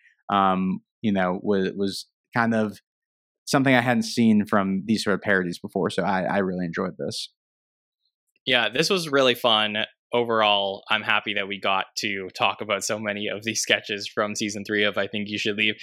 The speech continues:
Speaker 2: especially 'cause S N L obviously ended early. So for us to get some more sketches to talk about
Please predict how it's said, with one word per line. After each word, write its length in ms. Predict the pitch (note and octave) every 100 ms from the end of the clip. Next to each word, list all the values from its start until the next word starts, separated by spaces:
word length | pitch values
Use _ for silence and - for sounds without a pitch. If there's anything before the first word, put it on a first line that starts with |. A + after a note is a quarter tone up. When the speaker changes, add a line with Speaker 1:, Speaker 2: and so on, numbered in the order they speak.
| - -
Speaker 2:
especially 600 | C#3 - D3+ F3 F#3 E3+
'cause 200 | C#3+ A#2
S 220 | A2 A#2
N 80 | A#2
L 140 | G#2+
obviously 340 | G2+ G#2 G#2 A2
ended 220 | G#2 G2
early. 320 | G#2 A#2 G2+
So 180 | - G#2
for 160 | - G#2+
us 140 | G#2+
to 80 | G#2+
get 160 | G#2+
some 160 | - G2+
more 200 | G2+ G2 - - -
sketches 400 | - A2 - G#2
to 100 | -
talk 200 | G#2 G2
about 220 | G#2+ F#2+